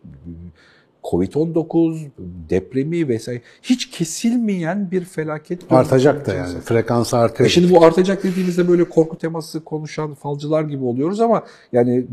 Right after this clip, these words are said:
Speaker 1: Güneş'in bunu çok daha sağlıklı bir yerden konuşuyor. Ee, düzgün bir yerden de tarif
Speaker 2: Tabii,
Speaker 1: ediyor.
Speaker 2: tabii.
Speaker 1: Nedeniyle,
Speaker 2: Zaten onunla da bir,
Speaker 1: mantığıyla.
Speaker 2: bir daha konuşacağız. Hani
Speaker 1: Evet.
Speaker 2: biraz daha detaylı şimdi çünkü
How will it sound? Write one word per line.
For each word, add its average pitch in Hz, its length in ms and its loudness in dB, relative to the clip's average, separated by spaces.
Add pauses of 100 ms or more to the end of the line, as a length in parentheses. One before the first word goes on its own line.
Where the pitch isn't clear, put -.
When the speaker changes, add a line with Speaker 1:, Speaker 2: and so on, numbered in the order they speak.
Speaker 1:
Güneş'in 135 380 0
bunu 143 160 -6
çok - 220 -8
daha 139 80 -4
sağlıklı 135 460 -6
bir 127 60 -4
yerden 101 300 -2
konuşuyor. 107 640 -8 (440)
Ee, 101 60 -12 (520)
düzgün 107 420 0
bir 120 60 4
yerden 92 400 6
de 87 100 0
tarif 87 220 -2
Speaker 2:
Tabii, 110 120 2
Speaker 1:
ediyor. 90 160 4
Speaker 2:
tabii. 90 100 4
Speaker 1:
Nedeniyle, 107 360 6
Speaker 2:
Zaten 117 200 6
onunla 127 260 4
da 131 100 4
bir, 120 40 4
Speaker 1:
mantığıyla. 107 380 6
Speaker 2:
bir 127 120 4
daha 120 220 4
konuşacağız. 107 720 -2
Hani 104 180 -2
Speaker 1:
Evet. 104 340 -2
Speaker 2:
biraz 113 280 2
daha 107 160 -2
detaylı 107 400 -2
şimdi 104 260 -4
çünkü 104 360 -6